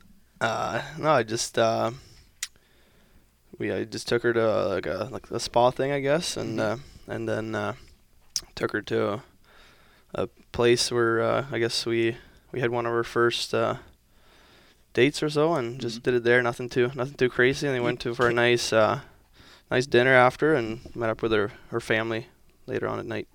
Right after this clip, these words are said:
Speaker 1: So
Speaker 2: You
Speaker 1: it was, uh, it was good.
Speaker 2: You can't go wrong with that move. Going back to, back in the, the, the time, the history that you've had together, going back to one of the original dates, you can't go wrong there.
Speaker 1: I think it was
Speaker 2: That's a,
Speaker 1: all right.
Speaker 2: that's
Speaker 1: I
Speaker 2: a
Speaker 1: think it was
Speaker 2: classic
Speaker 1: all right.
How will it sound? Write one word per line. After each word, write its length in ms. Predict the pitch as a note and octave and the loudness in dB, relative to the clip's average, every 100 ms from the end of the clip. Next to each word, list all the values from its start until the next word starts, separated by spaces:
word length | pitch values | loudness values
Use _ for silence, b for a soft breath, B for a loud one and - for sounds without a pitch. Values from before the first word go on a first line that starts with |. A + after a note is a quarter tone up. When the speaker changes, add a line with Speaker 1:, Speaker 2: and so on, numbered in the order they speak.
| - | -14
Speaker 1:
So 100 | A2+ | -10
Speaker 2:
You 40 | |
Speaker 1:
it 40 | A2+ | -8
was, 140 | A#2 | -6
uh, 120 | A2 C#3+ | -8 -8
it 60 | - | -6
was 140 | E3+ | 0
good. 220 | C3+ C#3+ - | 0 0 -6
Speaker 2:
You 100 | C3+ | -10
can't 240 | F3 F3+ | -4 -4
go 100 | F3 | 0
wrong 240 | D#3 C#3 B2+ | 0 0 -2
with 140 | A2+ | -4
that 200 | A#2+ A#2 | -4 -4
move. 180 | A2 A2 | -6 -10
Going 280 | - A#2+ A#2 | -4 -4 -4
back 420 | A#2 A2+ A2 - | -2 -2 -2 -8
to, 260 | - G2+ F#2 - | -14 -12 -10 -2
back 280 | B2 A#2+ B2 | 0 -2 -4
in 80 | |
the, 280 | A2 G#2+ A2+ - _ _ _ _ | -12 -10 -12 -16 _ _ _ _
the, 140 | G#2 G#2 | -10 -6
the 120 | A2+ | -6
time, 380 | - C#3 B2+ A#2+ | -4 -2 -2 -4
the 80 | |
history 480 | A2 C#3+ - B2+ A2+ | -4 -4 -4 -4 -2
that 160 | A#2 G#2+ | -2 -2
you've 120 | A2 | -2
had 200 | A#2 A2+ | 0 0
together, 240 | A2+ G#2+ G#2+ | -2 -4 -2
going 180 | A#2 | -4
back 220 | A2+ A2 A2 | -2 -2 -4
to 80 | A#2 | -8
one 140 | A2+ | -8
of 60 | A2+ | -6
the 120 | G#2+ | -4
original 380 | G#2+ A2 A2 G#2 | -4 -6 -8 -8
dates, 260 | A2+ G#2+ | -8 -10
you 80 | A2 | -10
can't 220 | F#3 F3+ | -6 -4
go 100 | D3 | -2
wrong 300 | B2+ B2 A#2 | 0 -2 -2
there. 200 | A2+ C#4 | -4 -2
Speaker 1:
I 80 | D4 | 0
think 140 | B2 | 0
it 80 | A#2 | 2
was 140 | A2+ D#3+ | 2 4
Speaker 2:
That's 20 | |
a, 40 | |
Speaker 1:
all 40 | F#3 | 4
right. 60 | |
Speaker 2:
that's 160 | E3 E3+ | 4 4
Speaker 1:
I 40 | |
Speaker 2:
a 20 | B2 | 2
Speaker 1:
think 60 | |
it 20 | |
was 40 | B2 | 4
Speaker 2:
classic 440 | F3 G#3+ G#3+ D#3+ | 4 4 2 0
Speaker 1:
all 60 | F3+ | 2
right. 240 | F3 G3+ | 2 2